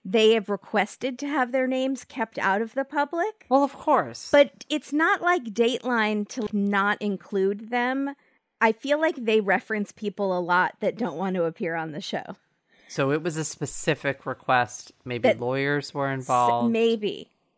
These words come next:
Speaker 2: Yeah. It was.
Speaker 1: S-, what is Bill Shirtliff hiding? That
Speaker 2: Really
Speaker 1: he
Speaker 2: good question.
Speaker 1: Is he in soc-, in the Whit-, is he in witsac?
Speaker 2: But he allows his voice to be used,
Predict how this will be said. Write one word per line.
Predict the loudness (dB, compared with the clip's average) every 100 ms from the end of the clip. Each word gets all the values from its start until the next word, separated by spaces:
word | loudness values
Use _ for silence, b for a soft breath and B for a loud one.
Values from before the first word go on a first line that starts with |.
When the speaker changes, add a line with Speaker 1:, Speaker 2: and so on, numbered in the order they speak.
| -6
Speaker 2:
Yeah. | -2 0 -2 -8 -14 -20 _ _ _ _ -18
It | -14 -6
was. | -2 -2 -2
Speaker 1:
S-, | 0 6
what | 6 6
is | 0 -4 -4 -12 2
Bill | 4 4 2 0 -2
Shirtliff | -4 0 0 2 0 -2
hiding? | -2 0 0 -4 -4 -6 _ _ _ -14 -2
That | 0
Speaker 2:
Really | 0 -2 -2 -4
Speaker 1:
he |
Speaker 2:
good | -4 -6 -6
question. | -6 -6 -6 -12 -12 -10 -14 0
Speaker 1:
Is | 2 2 0 -12 -16
he | -8 -4 -2 -2 -2
in | -4 -2 -4 -6 _
soc-, | -4 0 0 -2 -4
in | 4 4 4 0
the | -2
Whit-, | -2 -6
is | 0 0 2
he | 0
in | 2
witsac? | 0 -2 -4 -6 _ _ _ _ 2
Speaker 2:
But | 2
he | 2 -2 2
allows | 2 4 4 4 0
his | -6 -4
voice | -2 -2 -4 -12
to | -12
be | -10
used, | -10 -6 -6 -6 -10